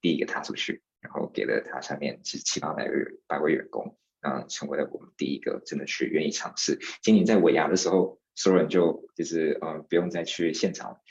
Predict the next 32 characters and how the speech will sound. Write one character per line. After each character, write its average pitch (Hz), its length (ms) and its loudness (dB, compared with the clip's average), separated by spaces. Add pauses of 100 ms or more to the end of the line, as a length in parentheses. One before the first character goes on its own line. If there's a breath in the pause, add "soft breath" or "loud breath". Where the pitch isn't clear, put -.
(120)
然 82 100 -2
后 80 60 -6
但 87 100 -4
是 - 160 -6
每 73 120 -8
一 69 80 -10
个 78 120 -2
人 - 240 -4 (120)
都 - 80 -6
会 82 120 -4
收 78 200 -4
到 73 160 -4
来 60 140 -6
自 - 140 -4
我 - 300 -4
们 - 100 -10
公 - 160 -10
司 - 140 -6
的 - 60 -4
心 - 200 -6
意， - 220 -12 (300)
对， 73 80 0
那 71 180 -6
而 - 60 -8
且 - 100 -4
是 78 120 2
完 82 140 -4
全 117 160 -4
客 135 120 2
制 110 140 0
化 113 160 2
的， - 180 -6